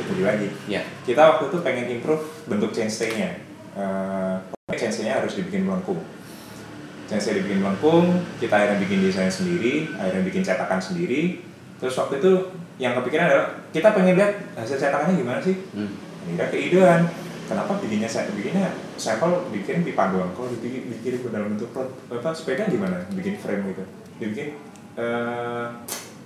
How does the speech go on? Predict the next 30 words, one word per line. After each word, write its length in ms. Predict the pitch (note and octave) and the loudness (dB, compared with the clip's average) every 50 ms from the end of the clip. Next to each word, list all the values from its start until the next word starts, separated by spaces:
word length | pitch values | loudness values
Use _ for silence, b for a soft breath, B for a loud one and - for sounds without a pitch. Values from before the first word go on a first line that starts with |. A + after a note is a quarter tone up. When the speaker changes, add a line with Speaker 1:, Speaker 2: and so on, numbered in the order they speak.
| - - - - - | -18 -18 -18 -10 -6
Speaker 1:
bikin 160 | A#2 B2+ D#3+ F3 | -4 -2 0 0
road 160 | F3+ F#3+ - | 0 0 0
bike 220 | - A3 A#3 - | 0 0 0 0
deh, 140 | D#4+ D#4+ - - - - - | 0 -4 -4 -4 -10 -14 -8
coba 240 | - - C3 C#3 D#3+ | -6 -2 -2 0 0
aja 140 | F#3 - F#3 | 0 0 0
iseng 340 | F3 E3+ - - G3 F#3+ F#3 | -2 -2 -2 0 2 2 2
gitu. 140 | F3+ - - - - - | 2 0 -4 -10 -12 -12
Di 120 | - C3 A#2+ | -4 -4 -2
saat 240 | A#2 C3 A#2 A#2+ A#2 | 0 0 0 0 0
yang 80 | A#2 | -2
bersamaan 320 | A#2+ - A#2+ A2+ C3 D#3 F3 | -4 -4 -4 -2 2 4 4
kita 180 | F#3 F3 F#3 | 4 4 2
juga 220 | F3 C3+ B2 A2+ A#2 | 2 2 2 2 2
ditawarin 400 | A2 A2 A2 A2+ A2+ A#2 - - | 4 6 6 6 4 2 0 0
material 340 | B2+ B2+ - A#2+ A#2 A2+ | 0 2 4 4 4 4
baru, 300 | A2+ A2+ A#2 C3 C3 B2 A2+ G#2+ - - - - | 4 4 6 6 6 6 4 2 -2 -4 -8 -6
kayak, 160 | - A#2+ A2+ A2 | -4 -4 -2 -2
kayak 160 | A2 G#2+ G#2+ | -2 -2 -2
stainless. 560 | G#2+ - A2+ A2 A#2 A2+ A2+ A2+ - - - - - - - | -2 -2 -2 0 0 0 0 -2 -4 -6 -8 -10 -12 -10 -6
Speaker 2:
Oh, 720 | G2 G#2 G2+ G#2 G#2+ G#2+ G#2+ A2 A2 A2+ A2 A2 A2 G#2+ | -2 0 4 4 6 6 6 6 6 4 4 2 2 2
Speaker 1:
Pasti. 240 | G#2+ G#2 G#2 - G2+ | 2 4 4 4 4
Speaker 2:
oke. 800 | G2 F#2+ F#2+ F#2+ F#2 F2+ F2 F2 E2+ - - - - - F2+ E2+ - - - | 2 2 0 -2 -2 -2 -4 -4 -4 -4 -4 -6 -6 -6 -6 -6 -4 -4 0
Speaker 1:
Nah, 100 | A2+ G#2+ | 0 2
makanya 260 | A2 A2 A2 - - D3+ | 2 4 6 6 6 6
begitu 280 | C3+ A#2 A#2+ A#2 - A#2 A#2 A2+ A2 | 4 4 4 4 4 4 4 4 2
bikin 260 | G#2 G#2 - A2 G#2+ | 2 0 0 0 2
Peregrine 460 | A2 A2 A2 G#2+ - - B2+ D#3 E3 D3 | 4 4 4 4 4 2 2 2 2 4
ya, 140 | A#2+ A2 G2+ G2 F#2+ F2 E2 - - - - - - - - - - - - - - - - | 4 4 4 2 2 0 -4 -6 -8 -10 -8 -8 -8 -8 -8 -8 -6 -6 -6 -6 -6 -2 0
eh, 960 | A#2 A#2 A#2 A#2 A2+ A2+ A2 A2 G#2+ G#2+ G#2 G#2 G#2 G#2 G#2 G#2 G#2 G2+ G#2 | 2 4 6 6 8 8 8 8 8 8 4 2 2 0 0 0 0 -2 -2